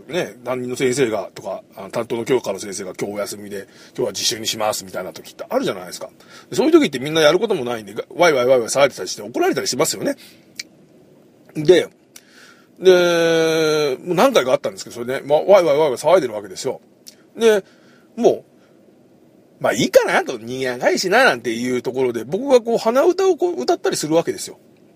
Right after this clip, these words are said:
ね。僕結構歌歌うの好きだったりするので。で、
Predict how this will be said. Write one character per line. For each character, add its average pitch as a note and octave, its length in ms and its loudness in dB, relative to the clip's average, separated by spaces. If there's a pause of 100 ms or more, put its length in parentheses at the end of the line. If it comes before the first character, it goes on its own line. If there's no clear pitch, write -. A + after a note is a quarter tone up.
(140)
ね。 F4+ 180 -4 (440)
僕 D#3+ 180 -6
結 F3+ 220 0
構 C3+ 100 0
歌 C#3 140 4
歌 B2 140 -2
う G#2+ 40 -4
の G#2 60 -8
好 G2+ 60 -16
き - 120 -8
だ A#2 80 0
っ - 20 -20
た G2+ 80 -14
り F#2 60 -14
す - 100 -10
る G#2 120 -16
の D#2+ 140 -20
で。 - 120 -20 (1500)
で、 G#3 220 2